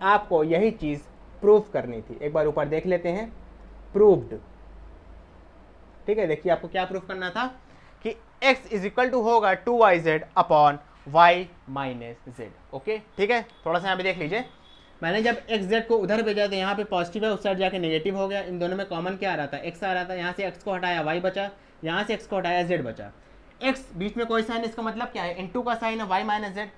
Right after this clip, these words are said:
जब जाहिर सी बात है वाई minus z इधर multiply में है और जब टू वाई जेड के नीचे जाएगा तो divide में हो जाएगा, यानी upon में चला जाएगा। तो आपका final answer क्या आ गया, x is equal to two Y Z upon y minus z।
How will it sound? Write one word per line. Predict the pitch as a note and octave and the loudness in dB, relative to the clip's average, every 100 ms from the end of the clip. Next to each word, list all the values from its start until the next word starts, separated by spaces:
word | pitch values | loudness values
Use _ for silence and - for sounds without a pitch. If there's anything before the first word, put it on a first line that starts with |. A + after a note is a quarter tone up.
| - - | -20 -20
जब | E3 E3+ | -8 -6
जाहिर | E3 F3 A3+ | 0 0 2
सी | A3+ | 0
बात | F#3+ G3 | 0 2
है | |
वाई | F#3 G3+ | 2 2
minus | G#3+ G#3+ G#3 | 0 -4 -4
z | G#3+ | -6
इधर | G3+ F#3+ G3+ | -4 -4 -2
multiply | F#3 F3+ F3 F#3 A#3 | -4 -4 -2 0 0
में | G3+ | -2
है | D#3+ D#3 E3 - | -4 -6 -10 -14
और | D#3+ | -8
जब | E3+ F3 | -8 -4
टू | G#3 | 0
वाई | F#3 | 0
जेड | F3+ F#3+ | 0 -6
के | F#3+ | -6
नीचे | F3 G3 | -6 -4
जाएगा | F#3+ D3 D3 | -4 -4 -4
तो | F#3+ G#3 | -8 -8
divide | F3 F3 F3+ | -4 -4 -4
में | E3+ | -8
हो | |
जाएगा, | D3+ D3+ | -8 -8
यानी | D3+ D3 E3 E3+ - - F3 | -8 -8 -10 -14 -20 -8 -6
upon | F3 F3+ | 0 -2
में | D#3+ | -2
चला | B2+ A2 | -10 -12
जाएगा। | A2 A2 G#2+ G#2 - - - | -12 -14 -16 -20 -20 -20 0
तो | |
आपका | F3 F3 G3 | 0 2 -2
final | F#3+ G3 | -2 -2
answer | G3 F#3+ G3+ | -4 -4 -6
क्या | G#3 | -2
आ | G3+ | -2
गया, | G#3 - | -2 -6
x | A#3+ A#3 | -10 -10
is | G#3+ F#3 | -14 -12
equal | F#3+ F#3 F#3 | -6 -4 -4
to | F3+ | -6
two | G3+ A#3+ | -4 2
Y | G3 E3+ | 2 2
Z | D#3+ D#3 | -4 -6
upon | D3+ C#3+ C3+ E3+ D3+ | -6 -4 -4 -8 -2
y | E3 F3+ G3+ D#3+ | 2 2 0 -8
minus | A#2+ A#2 B2+ | -8 -8 -12
z। | B2+ | -12